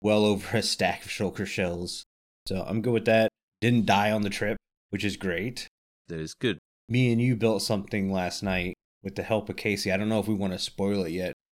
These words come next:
Speaker 1: My episode will be out before this episode airs, but I don't know about yours.
Speaker 2: I prob-, it's not gonna be in my, the one I'm editing right now, but I am editing one.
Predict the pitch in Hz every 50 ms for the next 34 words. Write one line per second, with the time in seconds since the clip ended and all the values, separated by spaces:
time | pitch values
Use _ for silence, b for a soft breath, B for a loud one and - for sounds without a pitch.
0 | _ - - 131 123 131 117 107 110 113 113 - - 107 95 87 87 92 101 104
1 | 98 87 95 90 90 90 87 - - - - - 90 90 90 92 90 - 90 85
2 | - 95 - - 90 85 73 76 85 82 80 78 76 76 - - - _ _ _
3 | _ _ _ - 87 90 90 92 92 90 90 90 82 82 82 - 82 87 85 80
4 | 64 62 62 - - - - _ _ _ _ _ _ _ _ - - 101 104 98
5 | 98 _ - 101 92 87 78 67 - - - - - _ _ _ - - 98 98
6 | - 117 104 95 - 92 87 78 69 87 87 85 82 82 80 76 73 73 73 73
7 | 73 73 - _ _ _ _ _ _ - 80 73 76 78 76 76 73 - 82 80
8 | 78 78 73 73 76 73 71 73 73 76 76 65 - 73 76 76 73 69 64 60
9 | - _ _ _ _ _ _ - 71 71 67 73 78 78 73 - - 82 78 78
10 | 73 73 73 73 73 71 71 71 71 73 71